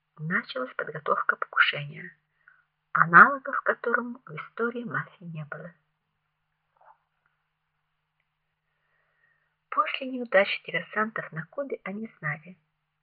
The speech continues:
что выстрелить кубинского премьера не удастся. Поэтому в химической лаборатории цру были изготовлены отравленные сигары,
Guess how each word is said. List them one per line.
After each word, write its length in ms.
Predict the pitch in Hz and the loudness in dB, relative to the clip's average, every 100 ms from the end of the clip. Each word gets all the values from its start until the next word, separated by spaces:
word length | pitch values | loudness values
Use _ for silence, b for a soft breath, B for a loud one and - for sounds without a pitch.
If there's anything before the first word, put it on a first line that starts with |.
| _ | _
что 320 | - - 190 | -4 0 2
выстрелить 520 | 233 262 - 160 156 - | 2 0 -8 -10 -10 -10
кубинского 540 | 180 190 196 - 170 | -8 -8 -10 -6 -6
премьера 500 | 156 170 160 220 262 | -6 -8 -6 -4 -4
не 180 | 220 175 | -6 -6
удастся. 520 | 180 151 156 - - - _ _ _ _ _ - - - - | -8 -10 -14 -16 -20 -20 _ _ _ _ _ -16 -16 -14 -10
Поэтому 640 | 277 208 190 - 185 - | -2 -2 -2 -6 -10 -12
в 760 | - _ _ _ _ _ _ - | -18 _ _ _ _ _ _ -12
химической 540 | 226 277 - - 233 | -12 -10 -12 -6 2
лаборатории 680 | 214 202 180 - 233 220 220 - | 2 2 -2 0 0 0 -4 -4
цру 460 | 175 151 151 180 - _ b b b b b | -2 -2 -2 -6 -16 _ b b b b b
были 340 | 170 214 240 - | 0 4 4 2
изготовлены 760 | 208 185 185 - 240 226 214 208 | -6 -6 -6 -2 -2 0 -2 -4
отравленные 680 | - - - 214 208 202 208 - | -6 -2 2 2 2 -4 -6 -10
сигары, 560 | 180 156 160 160 - | -10 -8 -8 -12 -20